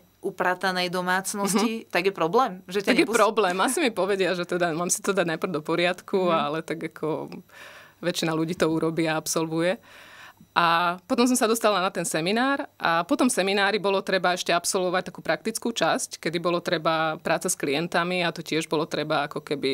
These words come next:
Speaker 2: e, napísať a poslať im fotky a nejaké správy o tom. Takže to bola taká praktická časť toho celého a potom bola,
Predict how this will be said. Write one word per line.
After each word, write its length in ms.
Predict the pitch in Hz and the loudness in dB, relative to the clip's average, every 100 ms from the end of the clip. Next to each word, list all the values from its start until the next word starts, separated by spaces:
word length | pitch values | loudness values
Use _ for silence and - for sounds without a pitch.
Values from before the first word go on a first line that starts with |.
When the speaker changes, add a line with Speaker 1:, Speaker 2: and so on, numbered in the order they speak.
| 127 127 98 | 0 -2 -4
Speaker 2:
e, 80 | - - - - - - - - - - - _ - _ _ - - - | -8 -14 -18 -18 -20 -16 -14 -14 -16 -20 -20 _ -20 _ _ -20 -20 -6
napísať 800 | 151 170 190 190 - 185 165 160 | -2 0 0 -2 2 2 2 -2
a 80 | - | -4
poslať 480 | 151 - 175 165 | -4 0 0 0
im 80 | 127 | -4
fotky 640 | - 190 190 - - 151 156 | -2 -2 -2 -8 -6 -2 0
a 400 | - - - - | 0 0 -2 -4
nejaké 500 | - - 147 - - | -8 -8 -8 -8 -6
správy 560 | 139 - 170 170 180 170 | -6 0 2 2 0 -4
o 80 | 165 | -4
tom. 320 | 175 156 175 - - - _ | -6 -6 -8 -12 -20 -20 _
Takže 220 | - 175 | -4 -2
to 100 | 170 | 0
bola 160 | 214 202 | 2 2
taká 200 | 202 196 | 2 -2
praktická 480 | 190 175 240 226 214 | 0 0 -2 -2 -2
časť 380 | - 156 214 - | 0 0 0 -2
toho 160 | 220 214 | -4 -2
celého 480 | 220 196 196 208 208 | 0 2 2 0 -2
a 120 | - | 0
potom 280 | - 226 214 | 0 2 2
bola, 540 | 190 175 147 113 127 | 2 2 2 0 -2